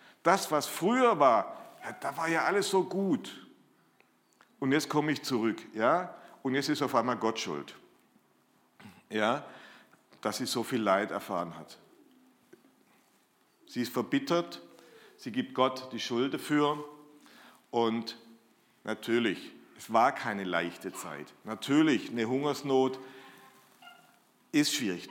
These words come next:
Dennoch war sie nie von Gott verlassen. Und es sieht sie überhaupt nicht. Die sieht es überhaupt nicht. Die sieht nicht, dass sie eigentlich zwei tolle Schwiegertöchter bekommen hat.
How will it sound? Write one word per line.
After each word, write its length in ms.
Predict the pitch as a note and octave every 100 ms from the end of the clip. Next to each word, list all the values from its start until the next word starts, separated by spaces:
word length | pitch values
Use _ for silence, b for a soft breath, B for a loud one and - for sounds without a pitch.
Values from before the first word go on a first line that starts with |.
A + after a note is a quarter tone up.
| C#3+
Dennoch 300 | E3 E3 C#3
war 160 | D3
sie 120 | D3 D3
nie 260 | D#3 E3+
von 220 | D3+ D#3+
Gott 200 | D3+ D3
verlassen. 540 | - B2+ B2 D3+ - D#2+ - - _ _ _ _ -
Und 100 | C3+
es 220 | C3 -
sieht 240 | G#3+ A3
sie 140 | A#3+ B3+
überhaupt 440 | G#3 C#3 B2+ -
nicht. 160 | G3 D3+
Die 60 |
sieht 320 | C#3+ - A#3
es 140 | C#4 A#3
überhaupt 260 | G#3 C#3+
nicht. 160 | C#3 C3
Die 80 | C#3
sieht 340 | - G#3+ B3
nicht, 220 | B3 A3+
dass 160 | E3 C#3
sie 180 | D3+ C#3 B B B B
eigentlich 260 | C3+ D3+ C#3+
zwei 300 | - D3 F3+
tolle 260 | D#3 E3+ E3
Schwiegertöchter 720 | - E3+ E3 D#3+ D#3+ - B2+
bekommen 640 | B2+ - C3+ D3+ F#3+ E3
hat. 340 | F#3 A#3+ -